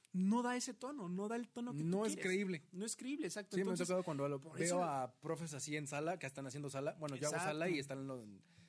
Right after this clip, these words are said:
Speaker 2: haciendo doblaje es como de, güey, no mames, se transforman.
Speaker 1: Claro, se, te transformas y, y mantener esa, esa voz, ese resonador, que no te lastime. O sea, sí, sí, es, son, son muy, son muy buenos y, y,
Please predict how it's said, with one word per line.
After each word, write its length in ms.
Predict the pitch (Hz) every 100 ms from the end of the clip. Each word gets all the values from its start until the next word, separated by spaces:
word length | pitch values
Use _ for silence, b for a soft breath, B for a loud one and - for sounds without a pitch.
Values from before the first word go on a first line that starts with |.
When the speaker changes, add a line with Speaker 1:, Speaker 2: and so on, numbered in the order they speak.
| B
Speaker 2:
haciendo 240 | 113 143 143
doblaje 300 | 127 127 143
es 60 |
como 160 | - 139
de, 100 | 117
güey, 200 | 135 202
no 100 | 190
mames, 220 | 196 180
se 100 | 139
transforman. 540 | - 143 139 165 175 156
Speaker 1:
Claro, 360 | 175 240 262
se, 100 | 156
te 240 | 143 - 147
transformas 680 | 160 151 180 202 233 196
y, 140 | 180 175
y 180 | 170 170
mantener 440 | 160 156 175 208
esa, 180 | 214 214
esa 300 | 180 185 190
voz, 280 | 165 196 220
ese 160 | 196 202
resonador, 720 | 170 - 156 160 196 226 226
que 100 | 185
no 120 | 160
te 100 | 165
lastime. 540 | 185 160 - 220 214 -
O 60 | 156
sea, 140 | 175
sí, 260 | 175 220 202
sí, 140 | 214
es, 80 | 208
son, 720 | - - 180 180 196 196 190
son 160 | 185 185
muy, 340 | 185 185 185 175 - _ b b b
son 200 | - 196
muy 140 | 202 196
buenos 380 | 185 196 196
y, 60 | -
y, 560 | - 143 160 147 143 -